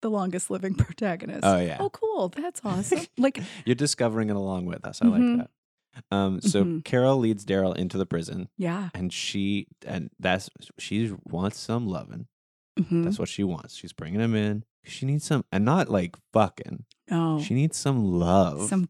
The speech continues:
Speaker 1: care.
Speaker 2: It is tender.
Speaker 1: It is.
Speaker 2: Um,
Speaker 1: And what I love about Daryl and the actor, 'cause I think Norman Reedus does a really good job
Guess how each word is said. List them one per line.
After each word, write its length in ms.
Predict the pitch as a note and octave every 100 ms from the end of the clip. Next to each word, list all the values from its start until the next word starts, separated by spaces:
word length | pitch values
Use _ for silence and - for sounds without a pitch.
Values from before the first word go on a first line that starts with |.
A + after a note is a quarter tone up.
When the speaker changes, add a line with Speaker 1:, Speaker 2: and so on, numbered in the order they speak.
| -
Speaker 1:
care. 640 | - _ G3+ G3+ G3+ A3 B3+ D4
Speaker 2:
It 100 | B2
is 200 | F2+ - -
tender. 840 | - - C3 D3 G2 C#2 E2+ B2+
Speaker 1:
It 100 | A3 -
is. 640 | D#3+ F3+ G#3 D#3+ - - -
Speaker 2:
Um, 600 | F2+ F2+ F3 E2+ E2+ - -
Speaker 1:
And 80 | A#3
what 100 | C4
I 100 | D4+
love 200 | D4+ E4
about 280 | F#4 G4 C#4+ - _ _ _ _ -
Daryl 560 | F#3+ D3+ C2 A#1 G#3+ - _ -
and 360 | A3+ A3 G#3+
the 180 | F#3+ D#3+
actor, 400 | - - - - -
'cause 140 | -
I 80 | F3+
think 180 | F#3+ F#3+
Norman 360 | F#3+ G3+ G#3
Reedus 440 | F3+ E3+ - F#3 -
does 180 | - -
a 80 |
really 360 | - A#2+ D#3+ F#3+
good 340 | - F#3+ E3+
job 440 | E3 - - -